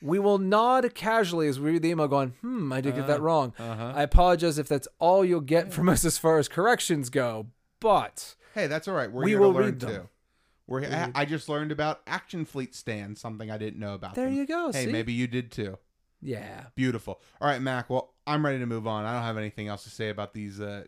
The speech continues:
Speaker 2: dragons.
Speaker 1: Now let's move on to our next topic.
Speaker 2: Beautiful.
Speaker 1: All right, and so that's how another episode of Star Wars All In comes to an end. We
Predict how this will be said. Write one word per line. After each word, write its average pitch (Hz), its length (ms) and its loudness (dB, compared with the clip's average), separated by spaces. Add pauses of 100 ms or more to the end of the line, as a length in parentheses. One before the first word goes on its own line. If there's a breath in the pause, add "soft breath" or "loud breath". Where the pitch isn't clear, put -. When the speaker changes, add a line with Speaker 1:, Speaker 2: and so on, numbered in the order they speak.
Speaker 2:
dragons. 98 680 -12
Speaker 1:
Now 113 220 -10
let's 127 160 -8
move 165 180 0
on 147 120 4
to 139 80 0
our 131 60 2
next 120 220 -6
topic. 104 380 -8
Speaker 2:
Beautiful. 104 500 -8 (1600)
Speaker 1:
All 254 120 -4
right, 330 400 4
and 247 140 0
so 254 220 8
that's 254 260 2
how 240 180 4
another 240 400 4
episode 214 340 2
of 190 80 0
Star 226 260 4
Wars 196 140 4
All 202 160 6
In 196 260 2
comes 240 500 2
to 139 160 0
an 135 100 0
end. 135 220 -2
We 143 200 -2